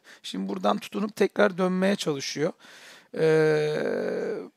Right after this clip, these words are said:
bugün birazcık daha beş kırk iki, beş otuz beş yani bir tepki yapabilir beş kırklara doğru. Böyle baktığınız zaman da birazcık seans içinde bir hafif bir düşüş trendi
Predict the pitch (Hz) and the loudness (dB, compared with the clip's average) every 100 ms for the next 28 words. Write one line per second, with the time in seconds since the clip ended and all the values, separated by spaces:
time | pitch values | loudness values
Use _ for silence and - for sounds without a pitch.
0 | _ - 262 285 277 294 247 196 - 226 | _ -6 -2 0 8 10 10 8 6 8
1 | 226 208 226 - 208 - 180 220 196 196 | 10 10 8 6 -2 -6 -6 2 6 6
2 | 208 196 175 185 180 190 190 190 - 220 | 4 -2 0 2 6 8 6 4 0 0
3 | - 220 220 214 214 202 185 175 - 165 | 2 4 4 2 2 4 4 4 0 -4
4 | - 156 143 143 147 214 - - - - | 0 0 2 0 0 -2 -8 -20 -16 -16
5 | - - 190 202 196 190 - 202 185 196 | -16 -2 2 6 8 6 4 -2 0 2
6 | 190 185 190 196 196 180 185 - 196 190 | 2 4 2 6 4 4 0 2 4 4
7 | 180 175 196 180 180 180 175 190 160 190 | 2 -2 0 2 2 2 0 -2 -10 -6
8 | 190 - - 170 - - - 175 170 165 | -6 -6 -10 -8 -6 -4 2 2 2 0
9 | - | -4